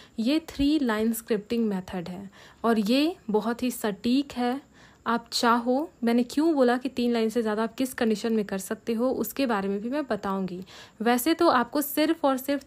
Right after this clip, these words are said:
थ्री लाइन से यूज़ करने हैं। हालांकि अभी मैं आपको इससे रिलेटेड एक और चीज़ बताने वाली हूँ कि आखिरकार ये तीन लाइन ही क्यों हैं। ये तीन लाइन इसलिए है क्योंकि आपको इसे याद करना है और इसे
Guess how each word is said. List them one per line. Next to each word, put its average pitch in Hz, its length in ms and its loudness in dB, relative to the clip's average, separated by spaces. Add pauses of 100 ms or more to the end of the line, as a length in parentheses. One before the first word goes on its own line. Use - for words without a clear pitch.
(160)
थ्री 247 240 0
लाइन 208 280 0
से 247 140 -4
यूज़ 214 380 -2
करने 185 260 -6
हैं। 185 240 -6 (380)
हालांकि 285 460 2
अभी 233 280 0
मैं 294 180 2
आपको 196 500 -4 (320)
इससे 285 240 0
रिलेटेड 254 400 2
एक 254 160 2
और 226 160 2
चीज़ 220 320 -4
बताने 196 320 -2
वाली 190 220 -2
हूँ 254 100 0
कि 285 80 2
आखिरकार 247 720 2
ये 254 140 0 (200)
तीन 254 280 2
लाइन 202 260 0
ही 262 240 0
क्यों 302 300 2
हैं। 190 240 -4 (640)
ये 277 140 4 (140)
तीन 311 220 2
लाइन 269 320 2
इसलिए 240 420 -2
है 190 300 -4 (440)
क्योंकि 269 380 4
आपको 220 440 0 (400)
इसे 240 240 0
याद 208 480 0
करना 220 300 -2
है 214 340 -2 (180)
और 220 120 0
इसे 285 240 0